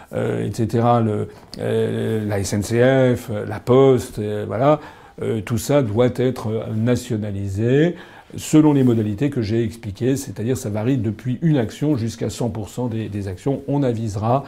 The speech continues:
avec toujours le souci d'avoir le meilleur usage, bien entendu, des fonds publics.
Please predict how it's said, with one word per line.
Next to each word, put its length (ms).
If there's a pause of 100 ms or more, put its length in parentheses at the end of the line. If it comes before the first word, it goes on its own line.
(600)
avec 300
toujours 260
le 80
souci 760
d'avoir 720
le 320
meilleur 300
usage, 320
bien 120
entendu, 440
des 100
fonds 180
publics. 460